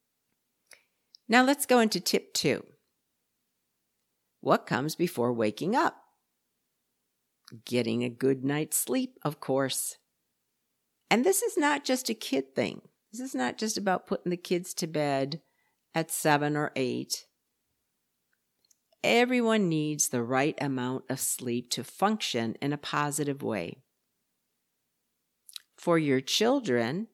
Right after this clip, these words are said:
and yourselves, establish a calming evening routine.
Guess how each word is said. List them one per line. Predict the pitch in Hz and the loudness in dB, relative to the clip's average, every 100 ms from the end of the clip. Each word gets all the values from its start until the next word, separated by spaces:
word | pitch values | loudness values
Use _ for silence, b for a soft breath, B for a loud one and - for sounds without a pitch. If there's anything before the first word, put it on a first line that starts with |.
| _ _ - | _ _ 2
and | 202 254 | 4 4
yourselves, | 156 117 - 104 107 117 165 220 - _ _ _ _ _ 196 | 2 0 -4 -6 -6 -8 -8 -8 -10 _ _ _ _ _ -2
establish | 202 - - 247 254 254 262 - - | 0 0 4 4 4 2 -4 -4 -6
a | 143 | -8
calming | - - 190 196 202 202 - _ | -6 -2 0 2 0 -2 -6 _
evening | 156 165 156 151 160 - _ | -4 -2 -2 -2 -4 -8 _
routine. | 131 147 156 - 131 120 - | -6 -4 -4 -2 -2 -2 -4